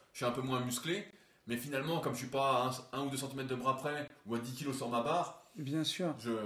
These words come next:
Speaker 2: Et puis, euh,
Speaker 1: Bon.
Speaker 2: on le sait aussi tous les deux, hein, c'est quand même, enfin, un sport et c'est très visuel. Si tu t'es torse nu, on sait pas si tu fais, euh, quarante ou quarante-deux de
Speaker 1: Bien
Speaker 2: bras,
Speaker 1: sûr.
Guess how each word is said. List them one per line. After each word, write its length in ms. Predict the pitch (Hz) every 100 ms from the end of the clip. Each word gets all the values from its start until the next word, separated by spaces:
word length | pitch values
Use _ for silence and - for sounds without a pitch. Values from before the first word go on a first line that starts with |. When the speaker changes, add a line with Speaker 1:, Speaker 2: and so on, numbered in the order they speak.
| 98 - - -
Speaker 2:
Et 120 | 160
puis, 340 | - 170 165
euh, 200 | 147 139
Speaker 1:
Bon. 120 | 131 - - - _ _ -
Speaker 2:
on 80 | 165
le 60 | 156
sait 160 | -
aussi 220 | 160 -
tous 120 | 131 165
les 80 |
deux, 180 | 165 180
hein, 100 | 156
c'est 160 | - 156
quand 100 | 160
même, 260 | 151 156 -
enfin, 240 | 139 - 135
un 160 | 143 135
sport 500 | 127 - 147 131 - 147
et 300 | 143 139 -
c'est 200 | - -
très 180 | 120 160
visuel. 560 | 143 143 170 180 160 131
Si 340 | 131 - 147 131
tu 180 | 160 135 - -
t'es 400 | 147 147 143 139
torse 240 | 147 -
nu, 280 | 156 175 185 - - -
on 80 | 139
sait 160 | - 139
pas 140 | 175
si 200 | 170 156
tu 120 | -
fais, 220 | 135 165 156
euh, 100 | 135
quarante 460 | 147 131 165 165
ou 120 | 147 135
quarante-deux 480 | 151 143 151 143 143
de 40 |
Speaker 1:
Bien 120 | 139
Speaker 2:
bras, 280 | 143 175 160
Speaker 1:
sûr. 180 | 123